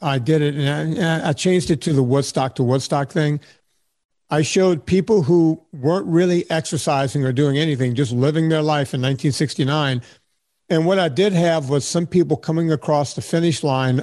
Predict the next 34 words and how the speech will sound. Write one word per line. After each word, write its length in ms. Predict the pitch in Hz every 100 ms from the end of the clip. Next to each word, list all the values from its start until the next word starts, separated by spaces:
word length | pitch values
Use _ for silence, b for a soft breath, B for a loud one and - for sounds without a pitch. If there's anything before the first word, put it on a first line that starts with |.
| -
of 480 | 131 127 123 120 - b _ _
triathlons, 920 | - 147 185 196 156 110 156 143 339
full-length 640 | - - 190 196 185 180 -
triathlons. 600 | 165 156 160 147 120 120
Like, 240 | 151 147 b b _ _
these 220 | 147 190 -
people 320 | 220 202 190
trained 400 | - 170 165 127
hard 340 | - 175 190
enough 540 | 180 127 104 104 - - _ _ _ -
to 100 | 160
go 200 | 139 139
sixteen 640 | - - 180 - 185 185
hours 680 | 165 160 139 107 151 - - -
because 300 | 143 160 127
the, 100 | 156
the 120 | 143
cutoff 400 | - 170 151 139
is 160 | 127
right 340 | 120 135 147 147
before 280 | 143 160 131
seventeen 440 | - 135 131 139
hours 280 | 127 120 113
on 80 | 117
most 280 | 127 120
of 140 | 127 113
them. 180 | 113 127 b b b b
That 160 | 160 175
means 260 | 180 180 170
they 140 | 160
swam 480 | - 151 156 160 160
over 220 | 156 131
two 180 | - 180
miles. 560 | 165 143 135 139 -